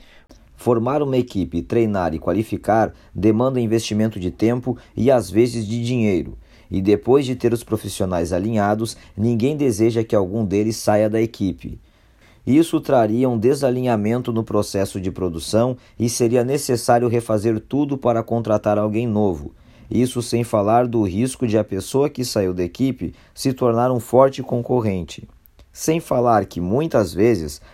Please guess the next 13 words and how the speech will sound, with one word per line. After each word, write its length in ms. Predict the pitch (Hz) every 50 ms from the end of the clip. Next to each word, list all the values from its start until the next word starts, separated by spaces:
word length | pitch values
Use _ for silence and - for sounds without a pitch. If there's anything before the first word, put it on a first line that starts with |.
| - -
a 160 | - 98 110
saída 360 | - - 107 104 123 127 139
de 100 | 127 117
alguém 260 | 117 107 95 92 90 87
da 100 | 90 92
equipe 320 | 87 - - 90 - 87
do 80 | 85 87
escritório 580 | 85 - - 113 117 117 - 98 101 107 120
é 60 | 123
triste. 600 | 123 - - 113 127 127 113 - - - - - - - _ _ _ _ _ _
Com 220 | - 98 98 98 107
o 60 | 117
tempo, 520 | 117 - 110 113 120 127 131 143 139 127